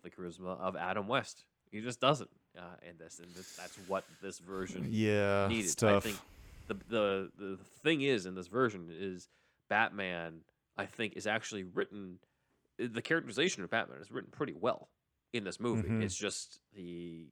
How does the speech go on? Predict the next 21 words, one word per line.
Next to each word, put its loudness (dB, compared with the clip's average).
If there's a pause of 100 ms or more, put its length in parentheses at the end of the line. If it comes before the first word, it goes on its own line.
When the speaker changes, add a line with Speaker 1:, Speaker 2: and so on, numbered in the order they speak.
(140)
Speaker 1:
performance -4
of -6
Clooney -2
is -8
just -16
very 2
flat -6
when -20
he's -12
in -8 (640)
the, -6 (240)
especially 4
when 0
he's -6
in -10
the -20
suit -6 (640)
and -12
stuff. -2
Speaker 2:
Yeah. 6
Speaker 1:
He -6